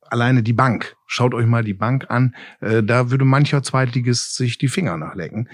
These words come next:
wenn er eine derartige Bank hätte. Äh, und der ein oder andere wäre mit Sicherheit Stammspieler. Und dass wir jetzt diese Tiefe deutlich mehr haben,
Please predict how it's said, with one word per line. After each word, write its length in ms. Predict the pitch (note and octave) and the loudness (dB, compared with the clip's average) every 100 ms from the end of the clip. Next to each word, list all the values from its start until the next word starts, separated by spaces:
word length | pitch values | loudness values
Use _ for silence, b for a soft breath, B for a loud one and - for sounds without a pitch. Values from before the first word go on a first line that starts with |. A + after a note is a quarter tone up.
| B | B
wenn 120 | - G#2+ | -2 -2
er 60 | |
eine 160 | G#2 A2 | 0 -2
derartige 540 | A2 A#2 A2 A2 A2 | 0 -2 -2 -4 -4
Bank 280 | F#2 G#2 A#2+ | -2 -2 -2
hätte. 300 | A#2+ C3 B2 B B B - | -2 -2 -4 B B B -12
Äh, 320 | A2+ A#2 A#2 | -2 0 2
und 520 | A2 A2 A#2 A2+ - | 0 0 -2 -2 -10
der 220 | C#3 A#2+ | -4 -2
ein 140 | G#2 G#2+ | 0 0
oder 140 | G#2+ | 0
andere 240 | A2 A#2 G#2+ | -2 -4 -4
wäre 180 | A2+ | -2
mit 160 | A2+ G#2+ | -2 -2
Sicherheit 340 | C#3+ B2+ B2+ | 0 0 0
Stammspieler. 540 | B2 - A2+ - - D2+ | -2 -2 -2 -4 -10 -8
Und 140 | F2 | -8
dass 160 | F#2+ - | -6 -2
wir 80 | A2+ | 0
jetzt 220 | C3 - | 0 0
diese 380 | B2+ A#2 A2 G#2+ B _ | 0 2 0 -2 B _
Tiefe 360 | - G3 D3+ B2 | 2 2 4 2
deutlich 440 | B2 C3 B2 G2 | 2 2 0 0
mehr 300 | B2+ D#3 A#2+ | 2 2 2
haben, 320 | G2+ E2 D2+ | 0 -2 -6